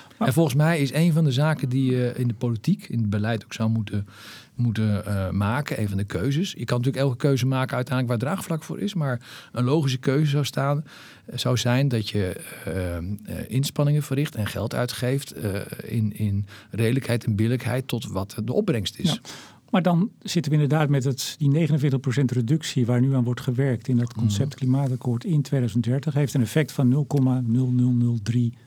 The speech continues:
Speaker 1: graden in eenentwintighonderd. Als je het zo bekijkt,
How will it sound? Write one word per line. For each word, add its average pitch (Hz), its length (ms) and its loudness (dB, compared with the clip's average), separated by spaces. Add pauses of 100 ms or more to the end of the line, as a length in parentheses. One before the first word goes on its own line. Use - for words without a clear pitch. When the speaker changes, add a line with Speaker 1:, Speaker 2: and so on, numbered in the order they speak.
Speaker 1:
graden 120 480 0
in 143 120 4
eenentwintighonderd. 127 680 2 (520)
Als - 100 -14
je - 60 -12
het - 80 -16
zo 170 160 2
bekijkt, 127 520 -2